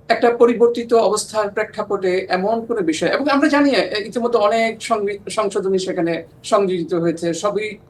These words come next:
বিভিন্ন সময়ে অসময়ে যে বিভিন্ন, আহ, পার্টির পক্ষে বিপক্ষে, আহ, আহ, স্বার্থ উদ্ধারের জন্য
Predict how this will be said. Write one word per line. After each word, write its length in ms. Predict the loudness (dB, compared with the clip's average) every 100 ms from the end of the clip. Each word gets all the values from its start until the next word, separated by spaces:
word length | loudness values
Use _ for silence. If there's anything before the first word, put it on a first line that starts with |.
| -10
বিভিন্ন 340 | -4 2 4 2
সময়ে 360 | 0 0 2
অসময়ে 580 | 2 0 -2 0 0 -2 -8 -18 -14 -14 -10
যে 160 | -8
বিভিন্ন, 520 | -4 -2 -2 -2 -2 0
আহ, 200 | 0 2
পার্টির 440 | 0 -2 -2 -4
পক্ষে 320 | -4 -6 -4
বিপক্ষে, 680 | 0 0 -2 -6 -4 -4 -4 -8 -12
আহ, 140 | -8 -6 -8 -14 -20 -16 -8 0
আহ, 480 | 2 2 0 -6 -6
স্বার্থ 320 | -4 -4 -2
উদ্ধারের 360 | 0 4 4
জন্য 360 | 2 2 2 0